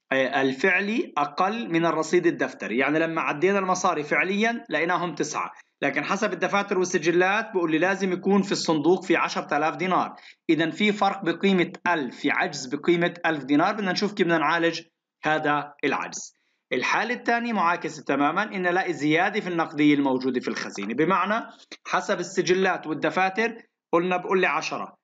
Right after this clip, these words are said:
لما عدينا لقينا اثناش، طب هدول ألفين من وين أجوا؟ هلا بدنا نشوف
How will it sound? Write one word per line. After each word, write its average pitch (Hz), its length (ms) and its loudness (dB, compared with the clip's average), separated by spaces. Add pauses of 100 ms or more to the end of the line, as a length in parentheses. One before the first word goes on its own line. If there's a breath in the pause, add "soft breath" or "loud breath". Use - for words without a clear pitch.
(100)
لما 151 220 2
عدينا 175 440 2
لقينا 202 280 -2
اثناش، 143 720 -4
طب 123 120 -2
هدول 160 180 2
ألفين 202 280 -2
من 208 140 4
وين 220 160 2
أجوا؟ 190 380 -2 (300)
هلا 135 120 -2
بدنا 156 140 -2
نشوف 139 420 -6